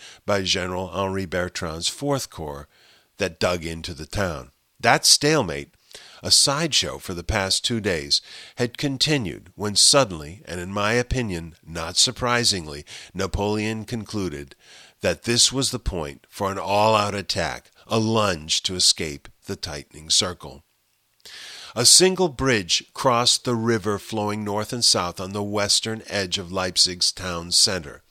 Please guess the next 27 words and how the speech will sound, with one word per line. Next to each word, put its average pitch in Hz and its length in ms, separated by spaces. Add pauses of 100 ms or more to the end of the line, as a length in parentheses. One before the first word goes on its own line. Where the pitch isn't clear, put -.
(520)
Lindenau 113 640
was 104 180
on 113 200
the 135 280
other 123 360
side 104 640
of 85 100
a 92 80
sort 107 340
of 101 160 (480)
pond 80 600
that 92 200
became 104 400
part 101 260
of 104 80
the 110 200
Elster 113 420
River, 98 340
known 92 300
as 92 260 (440)
the 120 260
Elsterbecken, 80 960 (200)
or 82 340 (140)
Magpie 95 840
Pool. 73 580 (760)
Most 147 340
of 120 280